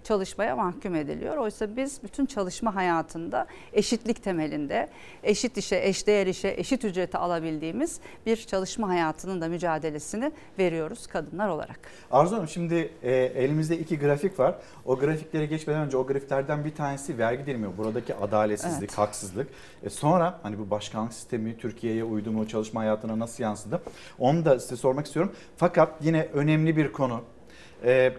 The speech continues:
Speaker 2: virüs hani hayatımızda çalışanları etkiliyor, evimizi etkiliyor, çocuklarımızı etkiliyor, hepimizi etkiliyor.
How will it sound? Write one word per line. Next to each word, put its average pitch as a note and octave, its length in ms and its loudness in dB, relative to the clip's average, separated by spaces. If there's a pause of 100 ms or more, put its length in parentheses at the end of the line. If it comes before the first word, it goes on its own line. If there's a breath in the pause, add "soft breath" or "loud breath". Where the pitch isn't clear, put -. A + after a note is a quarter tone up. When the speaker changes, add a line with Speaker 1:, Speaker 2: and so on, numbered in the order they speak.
(240)
Speaker 2:
virüs C#3+ 440 4 (160)
hani B2+ 160 -2
hayatımızda B2+ 800 6
çalışanları C3 500 2
etkiliyor, B2+ 420 2
evimizi B2+ 380 2
etkiliyor, B2+ 360 0
çocuklarımızı B2+ 540 0
etkiliyor, B2+ 300 4
hepimizi C3 340 2
etkiliyor. B2 560 2